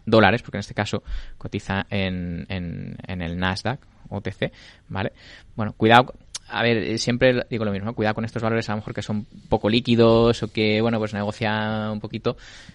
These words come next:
Mm, a lo mejor no, ¿eh? O sea, esto es una cuestión de mirar, ¿eh? Y de investigar. Pero vamos, puede mantenerlo, sí. Entraríamos, bueno, no tiene un riesgo demasiado alto y el objetivo le diría,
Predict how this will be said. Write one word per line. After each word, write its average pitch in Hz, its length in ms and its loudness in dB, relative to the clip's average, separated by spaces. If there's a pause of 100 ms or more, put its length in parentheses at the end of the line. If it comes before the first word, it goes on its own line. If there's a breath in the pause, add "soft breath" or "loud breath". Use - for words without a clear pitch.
(240 loud breath)
Mm, 95 500 -6 (180)
a 92 80 -4
lo 90 60 -6
mejor 92 260 -6
no, 101 180 2
¿eh? 90 80 2
O 110 60 0
sea, - 100 -8
esto 107 260 0
es - 140 -6
una 113 140 2
cuestión 123 260 -2
de 107 100 2
mirar, 95 380 2 (180)
¿eh? 117 240 -4
Y 101 140 -4
de 95 80 -2
investigar. 95 540 -2
Pero 101 120 2
vamos, 110 380 2 (300)
puede 147 180 4
mantenerlo, 143 380 2
sí. 196 240 2 (560 soft breath)
Entraríamos, 135 680 2 (380)
bueno, - 220 -4
no 139 200 -2
tiene 143 200 0
un 120 100 2
riesgo 110 220 2
demasiado 104 480 0
alto 120 180 2
y 107 40 2
el 101 100 0
objetivo 135 400 0
le 135 100 0
diría, 139 360 -2